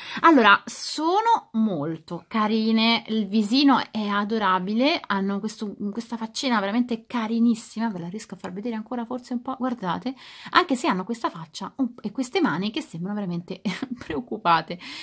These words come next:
e spaventate. Sono profumate, è vero, e hanno anche dei, mm, profumi piuttosto, eh, gradevoli, molto buoni. E, mm, alcune sanno di, eh, bubblegum, altre sanno di, mm, frutta o altre cose, però veramente il profumo è molto, molto buono.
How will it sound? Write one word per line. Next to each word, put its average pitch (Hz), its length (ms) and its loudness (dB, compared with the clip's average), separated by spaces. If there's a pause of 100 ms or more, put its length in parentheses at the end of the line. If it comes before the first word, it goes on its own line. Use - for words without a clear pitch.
(140)
e 247 100 2
spaventate. 180 680 -2
Sono 523 340 4
profumate, 370 600 4
è 302 160 0
vero, 240 420 2
e 285 100 0
hanno 240 220 6
anche 277 240 2
dei, 196 360 -2
mm, 196 280 -8
profumi 240 320 -2
piuttosto, 220 540 -4
eh, 180 180 -2
gradevoli, 185 460 0
molto 185 260 -6
buoni. 180 360 -2 (380)
E, 214 280 0
mm, 208 420 0
alcune 262 300 0
sanno 190 200 -2
di, 180 300 -4
eh, 175 220 -4
bubblegum, 190 960 -2
altre 196 300 -4
sanno 190 260 -6
di, 180 320 -6
mm, 175 260 -8
frutta 175 600 -6
o 160 60 -6
altre 160 240 -8
cose, 220 320 -6 (320)
però 247 160 4
veramente 220 320 4
il 202 160 -2
profumo 247 380 0
è 202 100 -4
molto, 220 560 0
molto 190 280 -2
buono. 240 400 4